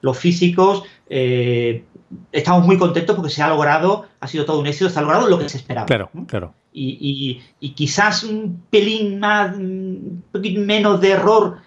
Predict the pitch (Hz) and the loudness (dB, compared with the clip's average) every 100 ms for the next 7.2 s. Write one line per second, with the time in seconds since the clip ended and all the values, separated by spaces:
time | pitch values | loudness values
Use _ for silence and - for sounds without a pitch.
0 | _ 160 165 185 185 170 220 220 190 175 | _ -4 -2 0 0 0 0 2 2 2
1 | 180 175 208 247 254 262 285 - 143 139 | 2 -2 -2 -2 -2 -4 -8 -4 0 0
2 | 131 - _ - 175 185 190 - 220 175 | 0 -6 _ -4 -2 -4 -8 -14 -12 -4
3 | 175 170 160 143 139 131 131 - 131 127 | 0 0 0 -2 -2 -4 -6 -6 -4 -4
4 | 123 _ - 139 135 131 139 139 175 208 | -8 _ -4 -2 -2 -2 0 2 2 0
5 | 127 113 113 104 107 101 98 98 175 120 | -4 -8 -10 -12 -12 -12 -14 -12 -12 -12
6 | 101 131 143 - - 113 - _ - 131 | -12 -12 -12 -16 -16 -16 -18 _ -2 0
7 | 107 | 0